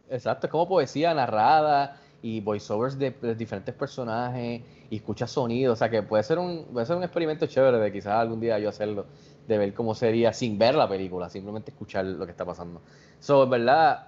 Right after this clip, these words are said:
Speaker 2: me la disfruté, tremendo pick de Rob, gracias por escogerlo. Eh, de verdad que de mis películas favoritas, pienso que es una obra maestra. Mucha gente no la ha visto,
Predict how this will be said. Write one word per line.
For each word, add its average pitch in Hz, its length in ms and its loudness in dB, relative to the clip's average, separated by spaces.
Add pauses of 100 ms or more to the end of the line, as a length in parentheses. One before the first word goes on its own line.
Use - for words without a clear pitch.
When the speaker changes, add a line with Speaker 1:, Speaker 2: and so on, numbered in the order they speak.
Speaker 2:
me 120 100 -4
la 113 80 0
disfruté, 120 540 0
tremendo 123 400 -2
pick 131 140 -8
de 135 120 2
Rob, 131 320 2
gracias 117 380 -2
por 131 100 -4
escogerlo. 123 840 -4 (220)
Eh, 101 960 -2
de 101 220 -4
verdad 98 320 -2
que 104 560 0 (140)
de 117 100 2
mis 107 80 0
películas 110 340 2
favoritas, 123 440 2
pienso 107 200 -8
que 113 60 -8
es 117 80 -6
una 117 220 0
obra 117 180 4
maestra. 110 640 -2 (280)
Mucha 135 360 2
gente 135 500 2
no 117 320 0
la 156 140 6
ha - 20 4
visto, 127 420 -6